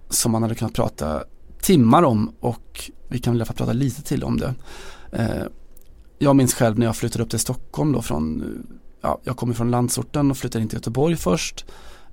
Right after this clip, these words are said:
eh, till en miljö där man kunde prata om liksom, ja, den där,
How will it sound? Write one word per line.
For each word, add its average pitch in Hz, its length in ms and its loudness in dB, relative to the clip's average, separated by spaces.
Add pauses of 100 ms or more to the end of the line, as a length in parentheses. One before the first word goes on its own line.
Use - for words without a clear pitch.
eh, 117 260 -2
till 117 160 -2
en 120 60 4
miljö 113 200 2
där - 60 -4
man - 100 -2
kunde 107 200 -2
prata 113 320 2
om - 120 0
liksom, - 400 -4 (840)
ja, 117 260 2
den 120 120 4
där, 120 200 6